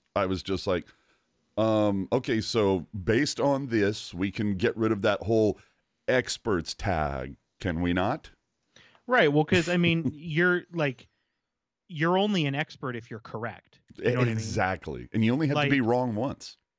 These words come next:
Speaker 2: Right. Anything other than that, it's just, um, it's really just a best guess based on the data.
Speaker 1: Yeah. And it's like, anybody can do that. <laughs> You know, and, and the whole thing, garbage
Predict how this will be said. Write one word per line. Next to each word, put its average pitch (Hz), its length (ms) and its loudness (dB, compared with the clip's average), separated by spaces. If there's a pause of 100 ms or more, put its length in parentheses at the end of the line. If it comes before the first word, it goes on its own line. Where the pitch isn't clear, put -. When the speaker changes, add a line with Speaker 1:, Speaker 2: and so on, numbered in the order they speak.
Speaker 2:
Right. 139 360 -6
Anything 175 480 -8
other 151 280 -8
than 208 200 -12
that, 220 280 -6
it's - 300 -10
just, - 540 -8 (560)
um, 113 580 -4 (600)
it's 151 180 0
really 170 280 4
just 143 240 -4
a 135 40 -4
best 120 400 -6
guess 135 300 -8
based 123 340 -10
on 120 140 -6
the 110 80 -8
data. 113 400 -8 (260)
Speaker 1:
Yeah. 311 220 2 (840)
And 92 120 0
it's 87 160 -4
like, 82 180 -2
anybody 71 280 -2
can - 160 -12
do - 120 -14
that. 90 280 -4 (380)
<laughs> 135 340 0
You 143 160 0
know, 107 160 2
and, 113 180 2 (280)
and 131 120 0
the 123 60 2
whole 127 140 2
thing, 127 280 -2
garbage 101 480 0